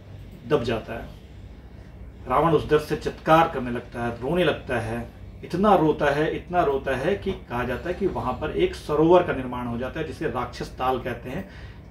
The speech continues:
कैलाश पर्वत के पास, कैलाश पर्वत के भूमि के नज़दीक ही एक मानसरोवर है और दूसरा राक्षस ताल या राक्षस ताल है।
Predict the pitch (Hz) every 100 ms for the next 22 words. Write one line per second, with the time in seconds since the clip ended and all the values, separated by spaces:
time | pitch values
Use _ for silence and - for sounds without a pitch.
0 | - - 135 147 - 135 135 - 135 135
1 | 127 - - - - - - - - 135
2 | 139 143 131 - 127 113 127 127 123 123
3 | 123 131 123 - 156 156 - - - -
4 | - - 170 196 - - - - 139 135
5 | 127 117 117 - - - 123 151 180 175
6 | 180 196 - 127 123 - 123 110 - 139
7 | - 120 131 147 117 - 131 - 107 110
8 | 117